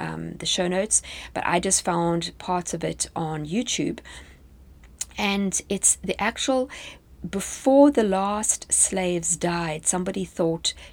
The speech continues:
to actually record their stories. And so it's their actual,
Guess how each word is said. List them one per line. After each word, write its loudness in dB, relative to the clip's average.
to -4
actually 0
record 0
their -2
stories. -4
And 2
so 4
it's 4
their 0
actual, -2